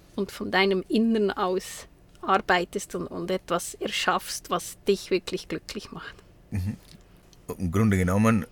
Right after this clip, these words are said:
Speaker 2: du solltest deine Leidenschaft entdecken.
Speaker 1: Definitiv.
Speaker 2: Und fragen, hey,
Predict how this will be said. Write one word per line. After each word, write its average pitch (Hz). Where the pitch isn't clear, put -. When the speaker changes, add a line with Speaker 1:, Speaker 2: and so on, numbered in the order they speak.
Speaker 2:
du 101
solltest 95
deine 87
Leidenschaft 95
entdecken. 92
Speaker 1:
Definitiv. 190
Speaker 2:
Und 95
fragen, 95
hey, 101